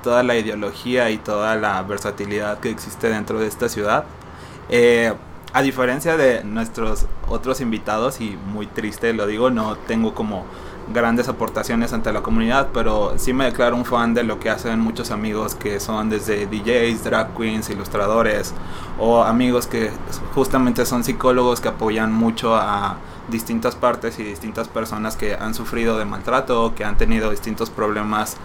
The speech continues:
eh, para desarrollarse o simplemente desde salir del closet. Eh, lo cual es un tema que es muy difícil y que en carne propia y como a muchos de ustedes y de todos los que nos escuchan,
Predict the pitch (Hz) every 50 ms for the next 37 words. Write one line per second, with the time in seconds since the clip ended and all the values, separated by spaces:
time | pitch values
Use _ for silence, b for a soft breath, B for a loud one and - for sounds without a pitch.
0 | B B B B B B - 113 113 113 107 95 - 120 113 110 107 101 - -
1 | 110 - 107 107 113 123 123 120 - 147 143 - - - 117 110 110 110 - 131
2 | 120 - 143 143 139 135 120 143 135 127 117 - - - - - - - 113 110
3 | 107 110 107 - 120 113 117 117 113 - 123 120 113 - 123 117 117 - 110 101
4 | - - - - - 110 107 107 101 101 101 95 95 - - - - - - 110
5 | 110 - - 117 117 113 113 117 120 110 117 113 110 113 110 - - 110 104 101
6 | 95 92 110 110 110 117 120 117 120 120 - 131 127 - - 131 123 117 110 113
7 | - 113 104 101 90 - B B B B B B B B B - - 110 113 117
8 | 113 - 120 117 123 127 123 127 147 151 156 156 156 151 151 139 127 117 110 104
9 | 101 107 104 107 101 98 98 101 104 104 101 - 120 113 113 113 107 101 95 82
10 | 73 - - - 101 101 98 - 110 107 107 107 - - 101 92 95 - - 104
11 | 101 95 - 107 110 107 107 - - 117 110 104 113 101 - - 123 113 - 127
12 | 123 139 156